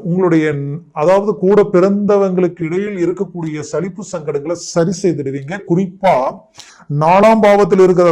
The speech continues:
ராகு மூணிற்கு, மூன்றாம் பாவத்துக்கு வந்ததும் உங்களுக்கு ஆட்டோமேட்டிக்காவே பாத்தீங்கன்னா ஆரோக்கிய ரீதியில் இருக்கக்கூடிய ஒரு அருமையான கிளாரிட்டி உங்களுக்கு கிடைச்சிடும். இன்னும் இந்த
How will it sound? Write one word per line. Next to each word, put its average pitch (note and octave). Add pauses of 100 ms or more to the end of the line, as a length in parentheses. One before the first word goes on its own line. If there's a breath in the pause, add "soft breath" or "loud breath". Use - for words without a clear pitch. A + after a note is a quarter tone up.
ராகு F#3+ (100)
மூணிற்கு, G3 (120)
மூன்றாம் F#3+
பாவத்துக்கு F3 (100)
வந்ததும் D#3 (560 loud breath)
உங்களுக்கு E3 (100)
ஆட்டோமேட்டிக்காவே F#3 (120)
பாத்தீங்கன்னா D#3 (260)
ஆரோக்கிய F#3
ரீதியில் D3+
இருக்கக்கூடிய D#3
ஒரு B2+
அருமையான D3+ (200)
கிளாரிட்டி D3+
உங்களுக்கு A#2+
கிடைச்சிடும். B2 (580 loud breath)
இன்னும் G3+
இந்த D#3